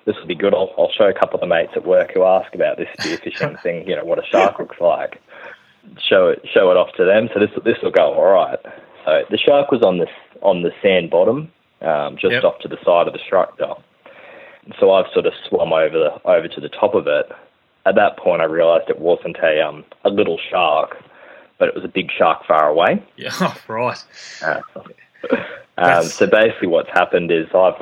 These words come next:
Speaker 1: I've looked down at this shark. Now, the fish boxes, they're four by four metres. So I've looked down on this shark. It's, um, it's sort of done a cruise by one of the fish boxes. And now it, it would have comfortably taken up probably three quarters of the edge of that,
Speaker 2: Oh, wow.
Speaker 1: that fish box structure.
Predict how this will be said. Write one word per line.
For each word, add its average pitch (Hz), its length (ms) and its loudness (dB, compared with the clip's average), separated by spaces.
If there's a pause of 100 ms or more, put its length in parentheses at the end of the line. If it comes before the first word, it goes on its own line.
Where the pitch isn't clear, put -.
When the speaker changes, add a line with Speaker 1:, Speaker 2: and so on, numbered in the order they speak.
(100)
Speaker 1:
I've 101 200 2
looked 87 220 -6
down 85 180 0
at - 80 -6
this 80 140 -8 (100)
shark. 87 440 2
Now, 95 120 2
the 90 100 -6
fish - 320 -2
boxes, - 380 0
they're 98 240 2
four 87 180 0
by 78 280 2
four 76 160 -4
metres. 85 420 -4 (760)
So 92 100 4
I've 92 120 2
looked 85 180 -6
down 78 220 0
on 76 120 -6
this 78 100 -8 (100)
shark. 78 400 0 (220)
It's, 90 160 -8 (120)
um, 76 380 -6 (540)
it's - 240 0
sort 87 120 0
of 80 80 -2
done 85 140 2
a 80 60 -2
cruise 82 420 -4
by 80 140 2
one 78 160 0
of 76 80 -6
the 76 60 -10 (100)
fish 101 260 -4
boxes. 76 480 -4 (100)
And 82 100 -10
now 82 220 2
it, 95 200 0 (180)
it 98 80 0
would 85 160 2
have - 80 -20
comfortably 78 440 -4
taken 73 340 -4
up 71 160 -6
probably - 340 -8
three 85 160 -2
quarters 92 480 -4
of 78 120 -4
the 80 140 -4
edge 95 180 -2
of 98 80 0
that, 95 260 2 (100)
Speaker 2:
Oh, 120 400 -8
wow. 107 320 -4
Speaker 1:
that - 240 -2
fish - 220 -4
box - 260 2
structure. 117 460 0